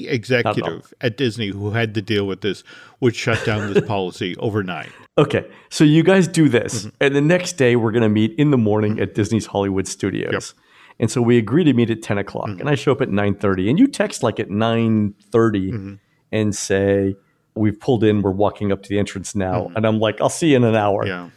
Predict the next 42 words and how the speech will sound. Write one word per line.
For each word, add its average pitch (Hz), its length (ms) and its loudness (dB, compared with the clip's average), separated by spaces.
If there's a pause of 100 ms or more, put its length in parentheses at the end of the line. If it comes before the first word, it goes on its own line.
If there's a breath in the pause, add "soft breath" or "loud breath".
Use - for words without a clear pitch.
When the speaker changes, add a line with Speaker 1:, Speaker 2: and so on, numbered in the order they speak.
Speaker 1:
being 120 200 2
the 113 60 4
<laughs> - 100 -4
smartass 127 420 0
that 139 120 2
I 110 60 2 (140)
am. 113 60 -8 (520 loud breath)
Tell 202 180 4
'em 160 60 4
what 127 100 6
happened. 120 240 0
Speaker 2:
Well, 453 1120 2
Speaker 1:
<laughs> - 0 -
Speaker 2:
see - 560 -2
Speaker 1:
Wait, 269 220 2
wait, 247 140 6
wait, 220 160 4
wait, 180 120 6
sorry. 160 180 6
Let - 160 -6
me 220 120 6
preface 202 260 2
this 170 140 -4
by 165 100 2
saying, 127 280 0 (220 loud breath)
when 202 240 4
you 214 120 4
got 180 220 2
into 180 180 2
the 156 60 2
Magic 131 340 -2
Kingdom, 117 440 -2
Speaker 2:
Mm-hmm. 101 180 -10 (160)
Speaker 1:
the 127 80 2
cast - 360 -4
member 123 220 2 (100)
said, 104 420 0
"Okay, 120 220 -2
your 107 160 2
problem 113 480 2
is 104 160 2
resolved. 95 560 0